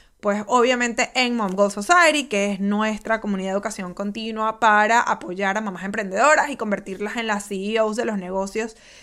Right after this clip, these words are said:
que ellas quieren en su vida. Eh, nosotros lo que hacemos es que, eh, los vision boards se dividen en cuatro, ¿ok? Se, eh, se dividen en la parte de mujer, que es todo lo que tiene que ver con tu salud, o sea, todas las metas que son tuyas, que no benefician a más nadie, sino a ti,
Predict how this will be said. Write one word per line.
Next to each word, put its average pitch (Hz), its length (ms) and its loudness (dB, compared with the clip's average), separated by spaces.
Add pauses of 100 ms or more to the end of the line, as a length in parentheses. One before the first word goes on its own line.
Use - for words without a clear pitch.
(160)
que 190 100 0
ellas 196 180 -2
quieren 214 340 -2
en 269 80 -6
su 359 140 -4
vida. 247 300 0 (500)
Eh, 262 300 6
nosotros 294 320 0
lo 381 80 2
que 370 80 -4
hacemos 285 500 -2
es 294 240 2
que, - 460 0
eh, 262 80 2
los 254 180 -2
vision 302 380 -2
boards 277 220 2
se 240 100 0
dividen 233 400 -2
en 180 160 -8
cuatro, 202 460 0 (500)
¿ok? 190 160 -8 (260)
Se, - 300 -6
eh, 208 600 -2
se 214 460 -2
dividen 247 640 -2
en 233 160 -2
la 220 140 0
parte 208 280 0
de 262 80 -4
mujer, 311 560 2 (380)
que 220 80 -6
es - 80 -12
todo 220 100 0
lo 226 100 0
que 254 60 -2
tiene 220 220 -4
que 240 100 2
ver 214 100 4
con 226 180 -4
tu 240 120 -8
salud, 240 340 0
o 220 80 2
sea, 226 240 -2
todas 311 180 4
las 330 100 -4
metas 285 220 -2
que 277 120 -4
son 247 260 -6
tuyas, 381 380 0
que - 80 0
no 254 120 0
benefician 269 460 0
a 233 60 2
más 240 160 -4
nadie, 294 280 0
sino 247 280 -2
a 175 100 -2
ti, - 420 -6